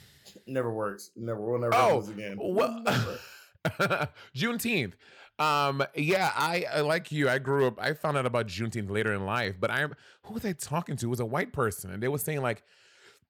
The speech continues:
Speaker 2: they learned about it in school, and they, like, celebrated it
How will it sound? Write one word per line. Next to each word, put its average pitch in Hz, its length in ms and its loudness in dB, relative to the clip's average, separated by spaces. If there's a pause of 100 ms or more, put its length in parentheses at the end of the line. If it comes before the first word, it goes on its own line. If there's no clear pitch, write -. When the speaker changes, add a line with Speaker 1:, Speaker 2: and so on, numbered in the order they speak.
(100)
Speaker 2:
they 131 200 0
learned 180 160 0
about 160 180 4
it 139 60 2
in 135 100 0
school, 123 680 0 (140)
and 131 160 0
they, 139 100 0
like, 135 280 0
celebrated 135 680 0
it 87 280 -4